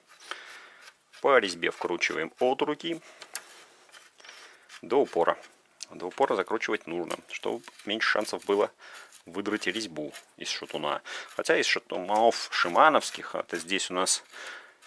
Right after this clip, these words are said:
М сто тридцать один, да, моделька.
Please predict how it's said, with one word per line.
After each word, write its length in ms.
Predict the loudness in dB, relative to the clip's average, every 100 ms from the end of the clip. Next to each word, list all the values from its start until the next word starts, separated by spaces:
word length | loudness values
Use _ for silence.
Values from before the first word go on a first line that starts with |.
| -20 _ _
М 200 | 0 0
сто 200 | 0 -6
тридцать 420 | -4 -4 -4 2 4
один, 340 | 4 0 2
да, 240 | 6 6 4 -14 -18 -18 -20 -20 -20 -12
моделька. 560 | -8 -4 -2 -2 -2